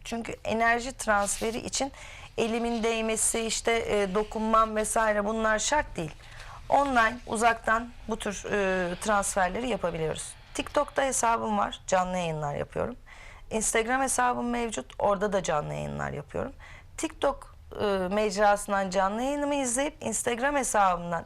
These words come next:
ilk mesajı atarak bana ulaşabilirler. Birebir benle iletişime geçiyorlar zaten.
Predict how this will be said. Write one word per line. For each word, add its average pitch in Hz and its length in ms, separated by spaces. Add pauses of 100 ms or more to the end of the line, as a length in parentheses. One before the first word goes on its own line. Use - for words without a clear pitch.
ilk - 220
mesajı 196 400
atarak - 440
bana 151 160
ulaşabilirler. 160 880 (500)
Birebir 262 420
benle 220 280
iletişime 156 460
geçiyorlar 139 560
zaten. - 440